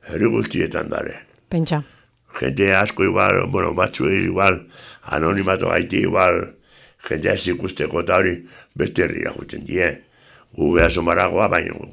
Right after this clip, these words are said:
Speaker 1: Legazpina bai dago.
Speaker 2: Bai.
Speaker 1: Beasainen, Ordizin,
Speaker 2: Mhm.
Speaker 1: Tolosan, Hernanin,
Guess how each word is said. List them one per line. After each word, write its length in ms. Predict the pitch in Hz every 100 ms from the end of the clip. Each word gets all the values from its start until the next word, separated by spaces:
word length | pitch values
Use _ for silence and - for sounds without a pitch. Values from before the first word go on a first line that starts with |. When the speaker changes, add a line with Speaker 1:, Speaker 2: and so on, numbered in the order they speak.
| - - - - - -
Speaker 1:
Legazpina 560 | 71 76 - - 76 76
bai 140 | 76
dago. 320 | - 117 104 190
Speaker 2:
Bai. 380 | 170 151 156 254
Speaker 1:
Beasainen, 720 | - - 95 98 98 98 95 87
Ordizin, 680 | - - 92 110 87 95 214
Speaker 2:
Mhm. 380 | 185 139 185 247
Speaker 1:
Tolosan, 720 | - 80 92 90 92 92 87
Hernanin, 720 | 80 - 95 101 101 104 92